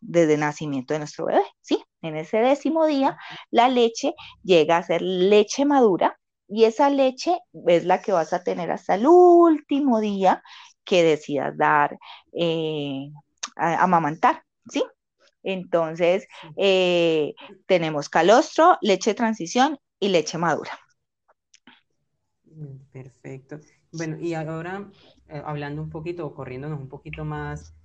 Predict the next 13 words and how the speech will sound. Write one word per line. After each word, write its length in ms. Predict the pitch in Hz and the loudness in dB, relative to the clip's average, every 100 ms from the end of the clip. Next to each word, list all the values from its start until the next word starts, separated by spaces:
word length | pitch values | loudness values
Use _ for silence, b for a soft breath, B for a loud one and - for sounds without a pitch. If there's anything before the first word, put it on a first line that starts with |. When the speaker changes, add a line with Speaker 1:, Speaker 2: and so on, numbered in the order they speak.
| _ _ | _ _
Speaker 2:
en 160 | 147 143 | -14 -12
el 180 | 123 - | -14 -14
tiempo 560 | 156 160 160 165 160 147 | -10 -8 -8 -10 -12 -14
acerca 420 | 135 127 127 156 | -14 -18 -12 -10
de, 160 | 139 | -8
del 240 | 127 127 127 | -10 -14 -14
tema 280 | 131 131 143 | -16 -14 -12
de, 180 | 147 147 | -12 -14
de 140 | - 131 | -16 -14
la 120 | 123 | -14
libre 300 | 123 127 143 | -14 -14 -14
demanda, 600 | 139 127 135 135 143 156 _ _ _ _ - | -14 -14 -16 -14 -18 -20 _ _ _ _ -12
y 400 | 147 151 170 | -6 -6 -8